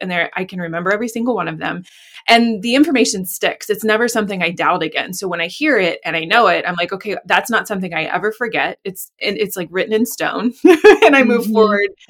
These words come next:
Speaker 1: And when things get crazy or things start to feel really, you know, turbulent, I can always go back to that. It's not something I ever forget. So I think that's another really positive aspect of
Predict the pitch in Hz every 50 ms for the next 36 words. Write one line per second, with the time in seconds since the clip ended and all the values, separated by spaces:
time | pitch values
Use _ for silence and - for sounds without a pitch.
0 | - _ - - - 254 247 247 233 247 247 233 233 226 226 220 226 233 - -
1 | 185 214 214 - - - - - 220 196 196 202 185 190 208 214 202 202 196 190
2 | 190 214 190 190 190 185 - - - 196 202 - 214 190 - - 196 190 185 180
3 | 180 180 175 180 190 190 190 190 180 180 180 180 185 185 _ _ _ _ _ _
4 | _ - 220 214 196 175 170 170 165 160 - - - 220 214 220 185 185 185 170
5 | 180 180 202 226 226 - - _ - 190 202 - - 220 214 240 262 269 - -
6 | - 185 - - 165 165 - _ - - - - - 180 180 - 196 190 185 -
7 | - 202 185 180 185 165 160 - - - - 160 160 - - 165 156 - 156 -
8 | - - - - - 175 180 180 196 190 185 180 175 175 - 185 170 170 165 160
9 | 160 156 156 170 165 165 160 147 - _ _ _ _ - 185 180 165 165 165 -
10 | - 147 160 160 - - 160 156 - - - 180 165 165 180